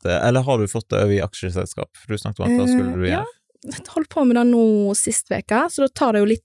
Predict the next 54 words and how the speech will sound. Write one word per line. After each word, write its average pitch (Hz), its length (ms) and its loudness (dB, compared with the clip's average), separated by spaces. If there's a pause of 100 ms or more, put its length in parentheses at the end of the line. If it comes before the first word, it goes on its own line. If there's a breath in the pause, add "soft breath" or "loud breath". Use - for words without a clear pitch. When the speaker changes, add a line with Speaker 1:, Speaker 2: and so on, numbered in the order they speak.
Speaker 2:
tid 190 340 -4
da, 208 80 2
men 294 120 4
jeg 277 120 2
er 277 40 0
under 247 120 4
prosessen 226 440 -4
med 190 100 0
å - 20 -12
få 190 100 -4
det 190 80 2
om 185 100 -2
til 190 80 -4
et - 80 -8
A 190 180 0
S. - 320 -8 (540 soft breath)
Men 240 260 4
akkurat 240 300 -4 (200)
per 240 120 -2
dags 220 160 -2
dato 233 200 -2
så - 120 -8
er 220 100 -2
det - 60 -10
et 196 100 -4
enkeltmannsforetak. - 800 -8 (580)
Speaker 1:
Dette 127 240 -6
med 156 140 -2
tatovering 143 420 0
da, 95 120 2
husker 123 360 -6
du 107 140 2
første - 420 -6
gangen 107 240 2
du 101 60 0
så 98 400 0
en 90 100 -2
tatovering? 104 460 -4 (760)
Speaker 2:
Ja, 190 220 -2 (600)
det 214 300 -2
var, 190 480 0
det 214 140 0
var 220 100 2
jo 202 60 4
på 208 80 -2
disse 214 160 -2
kjendisene, 185 720 -2 (420)
og 233 80 -6
syntes 208 220 0
jo 202 40 2
det 202 100 2
var 190 80 0
ganske 190 240 -4
tøft. - 520 -12